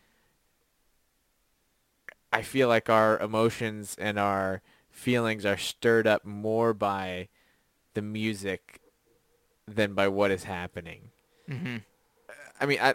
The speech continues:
Speaker 1: I don't, I don't know that for sure because I haven't watched a movie without music, maybe.
Speaker 2: I
Speaker 1: I
Speaker 2: don't
Speaker 1: mean,
Speaker 2: think
Speaker 1: did
Speaker 2: they
Speaker 1: Roma
Speaker 2: have
Speaker 1: ha-,
Speaker 2: movies without
Speaker 1: did Roma
Speaker 2: music.
Speaker 1: have music?
Speaker 2: Yeah. Though I did
Speaker 1: Okay.
Speaker 2: watch the first seven minutes in silence.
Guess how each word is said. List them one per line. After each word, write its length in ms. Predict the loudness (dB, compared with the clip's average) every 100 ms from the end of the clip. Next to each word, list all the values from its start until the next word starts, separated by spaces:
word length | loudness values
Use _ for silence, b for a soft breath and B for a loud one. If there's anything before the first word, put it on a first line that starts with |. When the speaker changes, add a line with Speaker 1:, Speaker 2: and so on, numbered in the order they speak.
| 2
Speaker 1:
I 80 | 0
don't, 200 | 0 -2 0
I 60 | 0
don't 160 | 2
know 140 | 2 2
that 160 | 2
for 120 | 0
sure 340 | -4 0 2 2
because 320 | 0 -4 -2
I 100 | -2
haven't 300 | -2 -4 -6
watched 360 | -2 -2 -2 -8
a 40 |
movie 400 | -8 -6 -4 -4
without 540 | -4 -2 -2 -2 -2 -8 _ -20
music, 640 | -12 -4 -4 -4 -6 -6
maybe. 500 | -6 -4 -4 -4 -8 -16 _ _ _ _ _ -20 _ _ -20 _ _ _ -6
Speaker 2:
I 60 | 2
Speaker 1:
I 20 |
Speaker 2:
don't 100 | 4
Speaker 1:
mean, 60 | 4
Speaker 2:
think 100 | 4
Speaker 1:
did 60 | 4
Speaker 2:
they 80 |
Speaker 1:
Roma 120 | 6 8
Speaker 2:
have 260 | 8 6
Speaker 1:
ha-, 60 | 2
Speaker 2:
movies 360 | 0 0 0 -2
without 180 | 0 0
Speaker 1:
did 140 | 2
Roma 240 | 2 4
Speaker 2:
music. 180 | 2 0
Speaker 1:
have 240 | -2 -4 -6
music? 520 | -6 -4 -6 -8 _
Speaker 2:
Yeah. 320 | 4 6 4 0 _ _ _ _ _ 6
Though 140 | 10
I 60 | 10
did 180 | 8 8
Speaker 1:
Okay. 60 |
Speaker 2:
watch 260 | 8 8 2
the 60 |
first 280 | 0 2 2
seven 260 | 2 2 2
minutes 300 | 0 -2 -4
in 80 | -4
silence. 680 | 0 0 0 -4 -10 -16